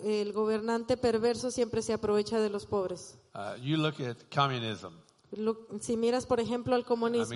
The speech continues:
Speaker 2: mean, the idea there is to take care of the poor, but they don't take care of the poor. You just get poorer.
Speaker 1: Y la idea ahí es cuidar de los pobres, pero en vez de hacer eso, los hacen más
Speaker 2: You can
Speaker 1: pobres.
Speaker 2: ask Enrico there. How, how's,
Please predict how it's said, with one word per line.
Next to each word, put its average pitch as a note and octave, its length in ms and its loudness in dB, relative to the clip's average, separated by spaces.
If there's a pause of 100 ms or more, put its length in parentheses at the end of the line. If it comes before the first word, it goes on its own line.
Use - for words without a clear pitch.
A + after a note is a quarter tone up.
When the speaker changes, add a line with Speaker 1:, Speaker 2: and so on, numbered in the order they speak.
Speaker 2:
mean, - 20 -8
the A#2 120 0
idea C3 380 2
there B2+ 240 0
is A2 60 -6
to A2+ 100 -8
take B2 200 -4
care B2 180 -4
of A2+ 40 -4
the G#2+ 80 -6
poor, B2 300 -4
but G2+ 120 -12
they A#2 120 -2
don't A2+ 160 -6
take A2+ 160 -4
care A2+ 100 -2
of G2+ 80 -6
the G2+ 80 -6
poor. A#2+ 240 -8
You A2+ 160 -10
just A2 100 -10
get A#2 200 -8
poorer. B2 320 -6 (600)
Speaker 1:
Y A3 160 -2
la A3 140 0
idea A#3 220 2
ahí B3+ 300 0
es B3+ 120 -2
cuidar A#3+ 340 2
de A#3+ 80 2
los A3+ 180 -2
pobres, C4 440 0
pero A3 220 0
en A3 80 0
vez A3 120 2
de A#3 80 0
hacer A#3 200 0
eso, A#3 320 2
los A3 380 -2
hacen G#3+ 280 -4
más A3+ 220 0
Speaker 2:
You - 60 -10
can A3 100 2
Speaker 1:
pobres. F3+ 340 -4
Speaker 2:
ask B2 320 0
Enrico C3 520 -4
there. G2 280 -2
How, A2 300 0 (100)
how's, A2+ 260 0